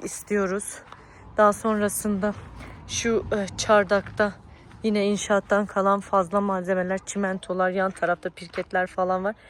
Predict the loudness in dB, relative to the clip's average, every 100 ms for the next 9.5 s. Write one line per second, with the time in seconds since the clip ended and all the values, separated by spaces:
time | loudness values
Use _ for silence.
0 | -20 -20 -10 -2 4 6 8 6 2 0
1 | -4 -2 4 4 2 -4 -4 -4 -4 -4
2 | 2 2 2 4 4 4 0 -4 -20 -20
3 | -16 6 6 6 4 4 4 4 4 2
4 | 0 0 0 0 -4 -4 -2 -2 -6 -12
5 | -20 -20 -20 -10 -8 -2 6 6 6 4
6 | 4 2 4 4 2 0 2 2 0 -6
7 | -2 0 2 0 -2 -6 _ -20 -20 -20
8 | _ _ -2 2 2 2 0 -4 -8 -8
9 | -2 0 0 0